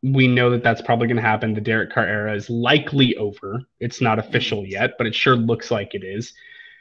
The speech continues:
Speaker 1: What if they go out and they get Tom Brady, and then suddenly they're sitting there with the seventh overall pick,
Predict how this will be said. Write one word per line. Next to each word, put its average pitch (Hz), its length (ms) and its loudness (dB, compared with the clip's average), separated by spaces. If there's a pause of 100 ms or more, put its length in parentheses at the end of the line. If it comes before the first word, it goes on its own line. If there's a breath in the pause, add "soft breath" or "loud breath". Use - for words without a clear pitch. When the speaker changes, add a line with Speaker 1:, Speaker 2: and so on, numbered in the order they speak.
(280 loud breath)
Speaker 1:
What 135 360 6
if 262 180 4
they 180 320 6
go 165 260 4
out 135 160 6
and 131 160 6
they 123 80 4
get 127 360 2 (420)
Tom 135 320 2
Brady, 110 420 2 (600)
and 143 140 6
then 147 140 8
suddenly 196 480 6
they're 185 140 8
sitting 170 340 6
there 113 160 4
with 113 160 0
the 110 60 -2
seventh 131 380 2
overall 120 500 4
pick, 92 240 -2